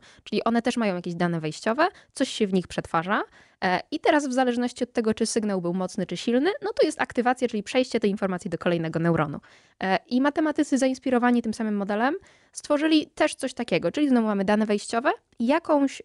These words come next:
funkcję matematyczną, która odpowiada na, na pytanie, czy sygnał jest wystarczająco mocny, żeby puścić to dalej, czy to jest ważne. E, jeżeli tak, no to puszczają to do kolejnego tak zwanego neuronu, czyli do kolejnej warstwy,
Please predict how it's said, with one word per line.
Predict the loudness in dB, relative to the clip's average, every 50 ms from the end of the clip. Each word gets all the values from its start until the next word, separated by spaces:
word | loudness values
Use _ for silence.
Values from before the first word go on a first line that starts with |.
| _ -10
funkcję | _ 0 0 0 0 0 0 0
matematyczną, | 0 0 -2 -6 -6 -6 -6 -8 -8 -8 -8 -8 -8
która | -6 -2 0 0 0
odpowiada | 0 0 0 0 2 2 2
na, | 0 0 -2 -4 -4 -2 -2
na | -2 0
pytanie, | 0 0 0 2 4 4 4 2
czy | 2 -2 0 2 4 6 4 4 2 0 -4
sygnał | -4 -2 0 2 2 2
jest | 2 2
wystarczająco | 0 -4 -4 -4 0 2 2 2 4 4
mocny, | 2 4 4 2 2
żeby | 2 2 2
puścić | 0 -2 -2 -2 -4 -4 -4
to | -2 2
dalej, | 2 2 2 2 0 -2 -2 -4
czy | -4 0
to | 2 2
jest | 2 2 2
ważne. | 2 2 2 2 0 -4 -6 -6 -6 -8 -12 _ -20 -20 -20 _ _ -4
E, | -2 2
jeżeli | 2 2 4 4 2 2
tak, | 2 0 0 0
no | 0 -2
to | 0
puszczają | 0 -2 0 0 2 2 2 2
to | 0 0
do | -2 0
kolejnego | 2 4 4 4 4 2 2 2 2 0 0 _
tak | -4 -4 -2
zwanego | -2 -4 -4 -4 -2 0 0
neuronu, | 2 4 4 2 2 0 -4 -6
czyli | -8 -6 -4 -2
do | 0
kolejnej | 2 2 4 4 2 0 0
warstwy, | 0 0 0 0 -2 -6 -10 _ -8 -6 -6